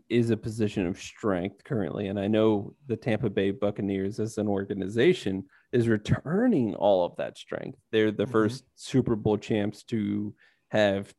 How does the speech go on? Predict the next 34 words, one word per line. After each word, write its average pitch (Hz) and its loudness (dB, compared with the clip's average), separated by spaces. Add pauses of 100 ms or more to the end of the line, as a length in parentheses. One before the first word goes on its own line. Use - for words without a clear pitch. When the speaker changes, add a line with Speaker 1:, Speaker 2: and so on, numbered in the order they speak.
Speaker 1:
twenty-two 104 2
of 104 -6
twenty-two 104 -2
starters 104 0
returning 104 2
for 104 -4
the 95 -6
next 98 -6
season. 170 -6
Speaker 2:
That's 110 0
amazing. 87 -12 (760)
Speaker 1:
It 127 6
is 120 6
actually 120 0
a - 0
really 120 2
cool 104 -6
stat. - -6
I - -4
agree. - -6 (640)
But, 160 2 (1600)
or 104 0
actually 104 -4
not 107 2
but, 85 0
no 139 4
but 110 2
at 98 -2
all. 92 -2 (320)
I 135 -2
think 123 2 (380)
their 117 4
Speaker 2:
<laughs> 190 -10
Speaker 1:
two 156 0